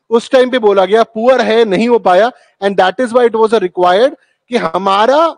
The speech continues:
फॉरेन इंटेलिजेंस स्ट्रॉन्ग हो। Three years later, इंडो पाकिस्तान वॉर होती है सिक्सटी फ़ाइव में,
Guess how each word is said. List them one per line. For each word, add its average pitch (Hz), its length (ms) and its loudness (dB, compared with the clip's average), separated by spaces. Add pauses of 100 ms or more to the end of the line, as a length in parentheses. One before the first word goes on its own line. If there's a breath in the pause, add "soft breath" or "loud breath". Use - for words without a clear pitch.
(160)
फॉरेन 277 380 2
इंटेलिजेंस 226 580 -2
स्ट्रॉन्ग 170 400 -2
हो। 131 240 -10 (100)
Three 269 200 2
years 233 220 0
later, 226 380 2 (140)
इंडो 226 220 0
पाकिस्तान 233 600 -2
वॉर 202 240 0
होती 165 260 -6
है 190 140 0
सिक्सटी 196 360 -8
फ़ाइव 165 240 0
में, 226 140 -2